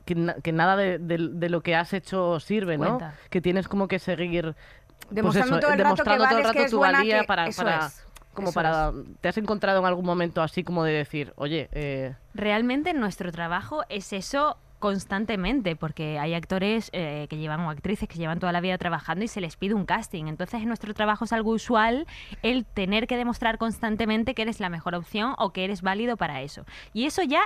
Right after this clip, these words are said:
Speaker 2: en un estado de privilegio brutal, porque muchas veces ni te conceden esos tres minutos, porque directamente n-, ni te visualizan, eh, en ese personaje por
Speaker 3: Claro.
Speaker 2: tu físico. Ya directamente no dicen, "Ah, pues lo puede hacer bien, aunque se ponga una peluca, aunque le caracterice", ¿no? Directamente ni, ni te ven.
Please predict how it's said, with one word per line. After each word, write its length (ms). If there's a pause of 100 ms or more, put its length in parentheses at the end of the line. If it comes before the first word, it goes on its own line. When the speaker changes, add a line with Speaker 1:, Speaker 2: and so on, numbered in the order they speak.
Speaker 2:
en 260
un 600
estado 300
de 100
privilegio 560
brutal, 720 (200)
porque 180
muchas 200
veces 240
ni 120
te 100
conceden 480
esos 220
tres 180
minutos, 640 (340)
porque 240
directamente 640
n-, 220
ni 240
te 100
visualizan, 840
eh, 320
en 120
ese 180
personaje 440
por 160
Speaker 3:
Claro. 120
Speaker 2:
tu 60
físico. 480 (300)
Ya 100
directamente 560
no 140
dicen, 400 (240)
"Ah, 160
pues 180
lo 140
puede 160
hacer 220
bien, 200
aunque 400
se 140
ponga 160
una 140
peluca, 280
aunque 220
le 80
caracterice", 640
¿no? 180
Directamente 460
ni, 100
ni 220
te 100
ven. 300